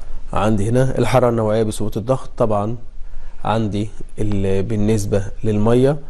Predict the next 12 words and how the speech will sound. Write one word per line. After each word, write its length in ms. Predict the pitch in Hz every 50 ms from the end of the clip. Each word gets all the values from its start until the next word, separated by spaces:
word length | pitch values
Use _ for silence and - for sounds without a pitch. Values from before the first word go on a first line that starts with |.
| - - - - - - -
آه، 640 | 113 113 110 107 107 104 104 101 101 101 101 101 95 -
ال-، 760 | - 113 101 98 95 95 95 92 92 92 92 92 92 92 92
عندي 440 | 107 120 123 110 - - 101 - - - -
السي 240 | 107 - - - 117
بي 120 | 110 117
بتاعتها 540 | 107 - 101 110 117 - - 123 - - 110
أربعة 580 | 113 104 107 113 110 110 107 113 117 - - - - - - - - - - -
ومية 560 | - 104 110 110 110 101 101 104 113 113 107
سبعة 260 | 101 - 113 107 101
وتمانين 400 | 98 - - 95 92 98 107 107
من 160 | 101 98 92 101
ألف 360 | 110 123 131 - - -